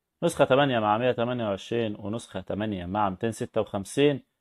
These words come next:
ونسخة اتناشر جيجا رام مع ميتين ستة وخمسين جيجا. جهاز بيجي بكاميرا خلفية، آه، ثلاثية،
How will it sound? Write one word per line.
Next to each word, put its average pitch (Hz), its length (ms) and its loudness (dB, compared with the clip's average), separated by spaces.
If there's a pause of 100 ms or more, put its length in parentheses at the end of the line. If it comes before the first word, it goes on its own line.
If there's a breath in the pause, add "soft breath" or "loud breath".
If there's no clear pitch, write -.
(260)
ونسخة 143 300 -2
اتناشر 135 380 2
جيجا 123 260 4
رام 127 320 4
مع 117 180 2
ميتين 113 240 -4
ستة 117 300 -6
وخمسين 123 460 -6
جيجا. 139 340 4 (920)
جهاز 120 180 6
بيجي 120 220 2
بكاميرا 120 340 4
خلفية، 98 680 0 (460)
آه، 90 840 -2
ثلاثية، 127 720 0